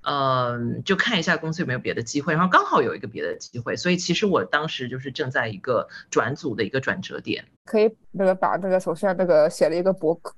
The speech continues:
Speaker 2: 博客，呃，博客的一个链接发，那个放在我们的那个，呃，信息栏里面，我觉得非常有意思。他还说当时整个发生的情况的各种其他信息，我们有可能没有时间 cover，
Speaker 1: <laughs>
Speaker 2: 呃，但是我们今，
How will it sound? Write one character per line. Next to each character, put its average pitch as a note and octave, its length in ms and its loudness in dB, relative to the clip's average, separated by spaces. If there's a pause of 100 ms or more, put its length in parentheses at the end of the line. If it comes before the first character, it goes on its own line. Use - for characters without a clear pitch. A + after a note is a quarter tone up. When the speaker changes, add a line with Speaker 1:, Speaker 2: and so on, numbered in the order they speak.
Speaker 2:
博 A3+ 160 6
客， - 220 -8
呃， F#3+ 80 2
博 F3 240 2
客 - 220 4
的 E3+ 120 6
一 - 120 -2
个 E3 80 2
链 E3+ 260 4
接 F3 240 2
发， - 320 -2
那 E3+ 220 -2
个 E3 180 4
放 F#3+ 220 4
在 E3 100 6
我 E3 100 6
们 D#3+ 160 -4
的 D#3 120 0
那 D#3 140 0
个， C#3+ 320 0 (380)
呃， E3+ 180 0
信 F#3 220 0
息 F#3+ 100 -2
栏 E3+ 180 4
里 E3 120 -2
面， D#3 160 0
我 D#3+ 40 -2
觉 D#3+ 40 0
得 F3 80 4
非 G#3 100 2
常 G3+ 80 2 (100)
有 D3 80 2
意 E3+ 40 0
思。 - 80 -12
他 G3+ 80 0
还 F#3+ 100 4
说 F#3 220 4
当 F#3+ 180 2
时 E3+ 420 -2
整 E3 160 0
个 E3+ 60 0
发 F#3 180 2
生 F#3+ 140 -4
的 E3 80 0
情 D3+ 180 -6
况 F3 200 0
的 D#3 120 2 (120)
各 G3 100 0
种 D3 140 2
其 - 160 -4
他 F3+ 120 2
信 F3+ 160 -4
息， E3 160 -2
我 D#3 80 2
们 F3 240 2
有 G3+ 120 4
可 G3+ 140 2
能 F#3 100 2
没 G3+ 40 8
有 G#3 140 8
时 F#3+ 180 -2
间 F#3+ 240 6
cover， G#3+ 460 4 (160)
Speaker 1:
<laughs> - 240 -4 (100)
Speaker 2:
呃， D#3 320 2 (300)
但 A#3 140 6
是 B3+ 100 8
我 A#3 80 10
们 F#3 100 0
今， A3 160 -2